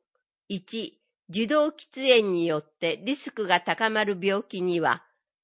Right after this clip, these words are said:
肺がん、虚血性心疾患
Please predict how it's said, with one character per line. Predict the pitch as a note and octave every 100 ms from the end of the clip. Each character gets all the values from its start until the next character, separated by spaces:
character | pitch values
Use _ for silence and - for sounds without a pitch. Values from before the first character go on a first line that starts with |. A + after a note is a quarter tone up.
| _
肺 | - G#3 A#3+ G3+
が | G#3 F3+
ん、 | E3 - _ _ _ _ -
虚 | G#3+
血 | C#4 D4 -
性 | - C4 B3+ B3+
心 | - A#3+ B3
疾 | - G#3+ G3 _
患 | D3+ C3